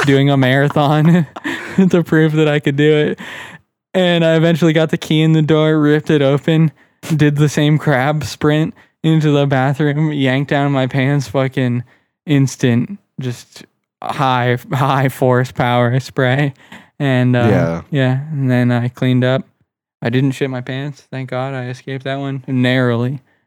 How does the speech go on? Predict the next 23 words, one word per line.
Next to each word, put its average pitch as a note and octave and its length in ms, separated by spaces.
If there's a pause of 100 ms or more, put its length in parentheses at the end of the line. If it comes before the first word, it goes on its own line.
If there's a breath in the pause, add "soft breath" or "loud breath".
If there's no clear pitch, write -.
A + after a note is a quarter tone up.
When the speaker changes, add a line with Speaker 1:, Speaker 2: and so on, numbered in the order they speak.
Speaker 1:
Like, B2 160
they B2+ 220
tried A#2+ 360
me B2 120
on A#2+ 160
that. A#2+ 240 (640)
And B2+ 100
I A#2 80
just A#2 160
told A#2+ 160
my A2+ 120
girlfriend, A#2 380
like, A#2 160
"I'm A#2 200
coming A#2 320
back. A#2+ 320
Sorry." B2 420 (400)
<laughs> - 380
I D#3+ 1400
didn't E3+ 200
wanna F3+ 260
text - 360
her. D#3 260